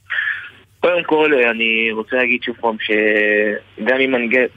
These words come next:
לאולימפיאדה, אני רוצה להזכיר לכולם שאני אהיה רק בן תשע עשרה, ואם אני אגיע, אני אהיה בן עשרים לאולימפיאדה.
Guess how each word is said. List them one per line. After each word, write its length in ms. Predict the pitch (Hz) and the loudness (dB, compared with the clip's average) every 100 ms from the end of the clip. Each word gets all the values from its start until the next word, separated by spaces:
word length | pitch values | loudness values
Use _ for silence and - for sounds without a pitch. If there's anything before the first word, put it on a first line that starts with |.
| - | -6
לאולימפיאדה, 600 | 110 107 120 117 120 123 127 - | -2 0 2 2 2 0 -2 -10
אני 100 | 98 | -8
רוצה 200 | 104 - | -6 -2
להזכיר 220 | 110 120 117 107 - | -2 2 2 0 -2
לכולם 440 | 110 - 110 120 | -2 0 2 2
שאני 400 | 110 107 104 104 | 0 0 2 2
אהיה 240 | 104 110 113 107 | 2 0 0 -2
רק 120 | 117 | 0
בן 140 | 117 110 | -2 -2
תשע 120 | 117 | -2
עשרה, 320 | 113 - 120 120 - - _ _ - | -2 0 0 0 -8 -20 _ _ -8
ואם 160 | 110 127 | -2 0
אני 220 | 120 117 | 2 0
אגיע, 200 | 107 123 | 0 -2
אני 100 | 117 | 0
אהיה 100 | 120 | -2
בן 180 | 113 113 107 | 0 -4 -6
עשרים 300 | - 120 110 101 | -4 -2 -2 -4
לאולימפיאדה. 580 | 107 104 113 113 117 | -2 0 0 0 -2